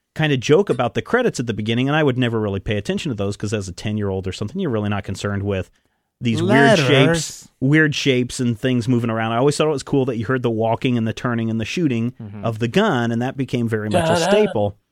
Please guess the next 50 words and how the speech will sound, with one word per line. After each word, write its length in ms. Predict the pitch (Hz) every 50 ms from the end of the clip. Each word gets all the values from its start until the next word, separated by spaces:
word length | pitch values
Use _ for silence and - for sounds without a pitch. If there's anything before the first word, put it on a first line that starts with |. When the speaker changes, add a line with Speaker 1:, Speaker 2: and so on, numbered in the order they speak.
| _ - - _ -
Speaker 1:
But 100 | - 196
I 60 | 233
didn't 180 | 247 262 240 208
really 180 | 208 208 202 175
pay 120 | - 196
attention 360 | 185 180 190 185 - - 175
to 180 | 160 147 143 - _ _
all 120 | 139 139
these 180 | 147 151 135 -
other 180 | 147 147 147
openings 340 | 156 196 214 220 175 135 120 127
until 180 | 120 - 143
my 120 | 127 123 113
dad 260 | 104 117 120 131 131
was 140 | 127 113 -
joking 400 | - - 143 156 180 - 170 143
about 240 | 123 110 113 110 107
it 80 | 98
one 240 | 87 110 107 101 98
day, 340 | 95 98 92 92 90 110 143 - _ _ _ _ _ _ _ _ _
and 140 | 123 127
my 100 | 131 131
mom 240 | 135 135 135 131 127
said, 160 | - 135 120
"The 80 | 143 220
only 220 | 427 - - 427
reason 260 | 381 392 403 - 320 302
you 80 | 320
watch 240 | 330 330 330 320 -
those 160 | - 311 277
James 320 | 185 - 294 320 320 311 208
Bond 300 | - 262 285 311 320 302
movies 260 | 285 277 262 269 233
is 120 | 269 247 -
'cause 160 | - 285 240
they 100 | 294 311
have 160 | 302 294 214
naked 320 | 277 277 311 320 - 320 294
women 300 | 285 339 370 359 349 330
at 100 | 320 -
the 40 | -
beginning." 480 | 160 277 226 196 254 247 247 123 107 -
And 100 | 127 139
then 60 | 131
I 40 | 123
was 100 | 110 113
like, 120 | 101 98
"What? 220 | 113 127 151 - _ 120
Naked 240 | 120 120 - 113
women?" 360 | 120 160 202 180 123 120 120